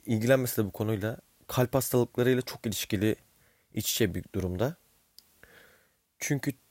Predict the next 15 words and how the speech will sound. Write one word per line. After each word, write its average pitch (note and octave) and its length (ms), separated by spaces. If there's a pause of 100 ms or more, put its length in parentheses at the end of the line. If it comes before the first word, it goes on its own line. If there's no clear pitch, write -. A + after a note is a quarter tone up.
diyabet C3 560 (1300)
damar C3 220
sertliği B2 380
dediğimiz B2 460 (580)
ateroskleroza C3 880
neden G2 260
oluyor. G2 360 (1160)
Bunu B2+ 180
nasıl C#3+ 240
sağlıyor? G#2 520 (920)
Ee, F2+ 760 (800)
diyabet, C3 400
tip - 140
iki D3 200
diyabetten B2 600